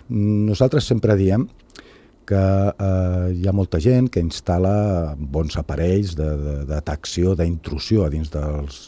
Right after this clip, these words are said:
dels habitatges, i això el que ens diu és, eh, ens han entrat, estan a dins, ens estan robant. Jo preferiria saber que me volen entrar.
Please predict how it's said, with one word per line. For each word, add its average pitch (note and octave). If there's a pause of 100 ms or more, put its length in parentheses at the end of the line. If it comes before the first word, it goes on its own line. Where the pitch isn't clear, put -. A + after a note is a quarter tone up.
dels C#2+
habitatges, G2+ (440)
i A#2
això D#3+ (240)
el B2+
que B2+
ens A2+
diu D#3+
és, -
eh, F#2+ (400)
ens G#2
han G#2+
entrat, E2
estan G#2
a F#2+
dins, D#2
ens F2
estan F#2
robant. B1+ (1400)
Jo A2+
preferiria G#2 (140)
saber F2
que -
me E2+
volen C#2
entrar. C2